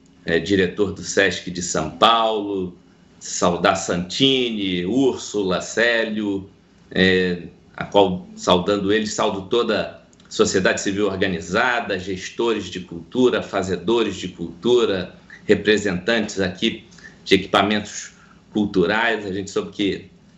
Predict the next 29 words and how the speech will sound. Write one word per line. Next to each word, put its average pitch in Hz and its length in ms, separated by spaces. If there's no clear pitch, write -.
o 98 80
número 104 280
de 95 120
inscrições 104 720
foi 98 400
enorme, 107 720
então, 98 500
é, 90 260
houve 101 240
um 92 180
grupo 107 220
seleto 98 420
selecionado 98 880
nesse 90 240
momento 90 360
que - 80
vai 90 160
participar - 540
desse 90 360
curso. 113 440
Então, 95 440
é, 90 280
parabéns 104 440
a 90 60
todos, 113 520
que 98 120
sejam 98 500
multiplicadores 123 1200
desse, 90 500